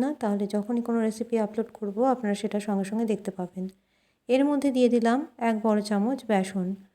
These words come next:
বেসন দিয়ে খুব ভালো মতো নেড়ে চেড়ে নিতে হবে। এই সময় গ্যাসের ফ্লেম একদম low to মিডিয়ামে রেখে দিতে হবে। এবার এইভাবে প্রায় এক মিনিটের মতো ভালো মতো নেড়ে চেড়ে নেব। এর আগে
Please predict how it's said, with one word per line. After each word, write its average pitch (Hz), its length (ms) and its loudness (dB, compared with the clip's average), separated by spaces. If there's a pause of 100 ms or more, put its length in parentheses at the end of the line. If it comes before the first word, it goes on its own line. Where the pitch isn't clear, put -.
(400)
বেসন 254 440 4
দিয়ে 277 220 4
খুব 285 100 -2 (120)
ভালো 226 240 2
মতো 233 240 0
নেড়ে 214 220 2
চেড়ে 214 220 0
নিতে 208 160 -2
হবে। 226 240 2 (120)
এই 240 140 4
সময় 233 280 2
গ্যাসের 214 380 2
ফ্লেম 233 200 0 (240)
একদম 240 320 -4 (160)
low 240 200 4
to 269 140 -2
মিডিয়ামে 208 400 2
রেখে 220 280 0
দিতে 190 220 -2
হবে। 185 220 -2 (640)
এবার 254 320 4 (180)
এইভাবে 254 420 2 (540)
প্রায় 247 220 4 (180)
এক 226 140 -2
মিনিটের 247 380 0
মতো 214 220 -2 (180)
ভালো 233 280 -2
মতো 226 180 -2
নেড়ে 214 280 2
চেড়ে 214 220 -2
নেব। 208 140 -2 (1000)
এর 285 200 4 (200)
আগে 226 220 4